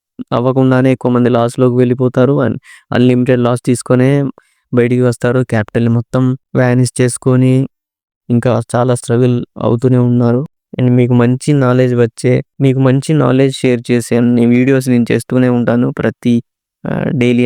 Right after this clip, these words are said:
అనాలిసిస్ వీడియోస్‌లో కూడా and వీకెండ్స్‌లో కూడా మంచి అలా basic level of, ఆ, trading activities కానీ, స్టాక్ మార్కెట్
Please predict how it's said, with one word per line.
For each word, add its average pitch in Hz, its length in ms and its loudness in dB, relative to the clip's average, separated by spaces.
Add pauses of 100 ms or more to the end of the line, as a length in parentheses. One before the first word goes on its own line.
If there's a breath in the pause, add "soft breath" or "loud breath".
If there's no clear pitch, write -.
అనాలిసిస్ 120 500 -2
వీడియోస్‌లో 120 480 0
కూడా 123 220 0 (160)
and 117 120 -2 (460)
వీకెండ్స్‌లో 123 580 0
కూడా 123 200 2
మంచి 113 260 -2 (260)
అలా 117 160 0 (880)
basic 127 420 0
level 123 300 2
of, 120 140 -2 (140)
ఆ, 120 100 0 (300)
trading 123 360 0
activities 117 580 0
కానీ, 117 160 2
స్టాక్ 117 320 -4
మార్కెట్ 117 320 -4